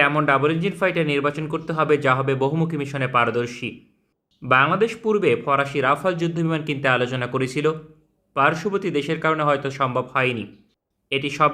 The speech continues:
দিক থেকে বাংলাদেশের সকল চাহিদা সবচেয়ে বেশি পূরণ করতে সক্ষম। অন্যদিকে পরিপূর্ণ প্যাকেজ সরবরাহ করলে যুক্তরাষ্ট্রের এফ এইটিন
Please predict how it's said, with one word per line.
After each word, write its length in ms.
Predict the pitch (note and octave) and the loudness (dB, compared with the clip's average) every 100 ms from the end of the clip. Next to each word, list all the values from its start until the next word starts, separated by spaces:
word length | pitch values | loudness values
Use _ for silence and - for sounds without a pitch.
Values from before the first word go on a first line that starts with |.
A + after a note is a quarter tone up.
| F3+ | 0
দিক 120 | A#3 - | -4 -4
থেকে 180 | G#3 C#3 A2 | -2 0 2
বাংলাদেশের 420 | A#2+ C#3 C#3+ F3 E3+ | 2 2 -2 -6 -2
সকল 220 | E3+ E3 G#3 G#3 | -2 0 -2 0
চাহিদা 240 | F#3 E3+ E3 | 0 0 0
সবচেয়ে 320 | D#3+ - E3 | -2 -2 -6
বেশি 140 | E3 D#3+ | -4 -4
পূরণ 220 | D3 C3+ | -4 -4
করতে 220 | C3+ - - | -4 -6 -8
সক্ষম। 380 | C3 B2+ - A2+ G2 - _ _ _ _ C#3 | -8 -8 -8 -8 -8 -18 _ _ _ _ 2
অন্যদিকে 540 | D3 F#3 G#3 A3+ C3 A#2 C3 | 2 4 0 0 0 0 2
পরিপূর্ণ 360 | D#3 E3 F#3 F3 D3+ | 0 0 -2 0 2
প্যাকেজ 280 | C#3 F#3+ F#3+ | 2 0 -2
সরবরাহ 340 | G3+ F#3+ F#3+ G3 G3 | 0 0 2 0 0
করলে 220 | F#3 D3 A#2 | 2 2 2
যুক্তরাষ্ট্রের 540 | C3 C3 D#3 D3+ D#3+ D#3+ C3+ | -2 0 -2 0 -2 0 0
এফ 120 | C#3 F3+ | 0 0
এইটিন 320 | F3+ E3+ | -2 -2